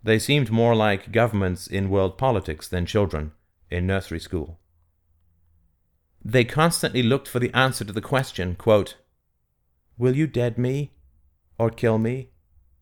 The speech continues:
if I act bad enough?" When Joseph spoke privately to each of the children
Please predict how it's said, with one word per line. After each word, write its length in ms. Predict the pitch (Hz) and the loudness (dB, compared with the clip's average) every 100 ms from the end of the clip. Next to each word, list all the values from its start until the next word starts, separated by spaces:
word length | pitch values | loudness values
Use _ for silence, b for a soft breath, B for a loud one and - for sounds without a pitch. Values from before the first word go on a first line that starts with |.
| _ - | _ -16
if 120 | 107 | -6
I 180 | 113 110 | -2 0
act 280 | 107 110 - | -2 -6 -6
bad 260 | 101 104 110 | -4 -4 -4
enough?" 360 | 110 - - - _ _ _ _ - - - _ _ _ _ _ _ _ - - - _ _ _ _ _ - - _ _ _ _ _ _ _ _ _ _ _ - | -6 -8 -14 -20 _ _ _ _ -20 -20 -20 _ _ _ _ _ _ _ -20 -20 -20 _ _ _ _ _ -20 -20 _ _ _ _ _ _ _ _ _ _ _ 0
When 160 | 135 | 2
Joseph 360 | 135 180 170 127 | 4 4 2 -2
spoke 400 | - 135 127 - | 2 2 2 2
privately 400 | 151 139 98 98 | 4 4 2 -2
to 140 | 117 | 2
each 120 | 117 | 0
of 80 | 90 | 0
the 80 | 90 | -4
children 440 | 90 117 - 85 | 2 2 2 -10